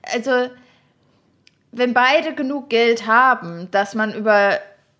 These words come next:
große Investitionen nicht so diskutieren kann, muss, dann finde ich, kann der, wenn der Typ einen größeren Fernseher will, ja,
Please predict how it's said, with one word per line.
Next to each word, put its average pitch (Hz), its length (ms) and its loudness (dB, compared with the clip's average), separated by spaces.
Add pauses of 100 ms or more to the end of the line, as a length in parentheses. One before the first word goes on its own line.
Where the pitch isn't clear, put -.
(420)
große 233 360 -4
Investitionen 226 680 -4
nicht 208 160 -4
so 220 100 -10
diskutieren 233 640 -6
kann, 180 420 -10 (560)
muss, 220 520 -4 (480)
dann 233 240 2
finde 247 260 -2
ich, 247 120 -10
kann 226 200 0
der, 214 320 2
wenn 214 140 -2
der 214 140 4
Typ 233 280 -8
einen 220 260 -4
größeren 220 500 0
Fernseher 208 500 -2
will, 269 360 0
ja, 214 380 2